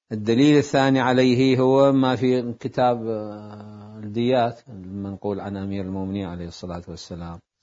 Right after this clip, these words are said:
قلنا بأنه هذا، آه، ورد فيه،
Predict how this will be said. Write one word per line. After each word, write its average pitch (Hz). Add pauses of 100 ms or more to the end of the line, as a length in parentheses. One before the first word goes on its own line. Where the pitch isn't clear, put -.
(320)
قلنا 104
بأنه 104 (500)
هذا، 98 (680)
آه، 87
ورد 98
فيه، 127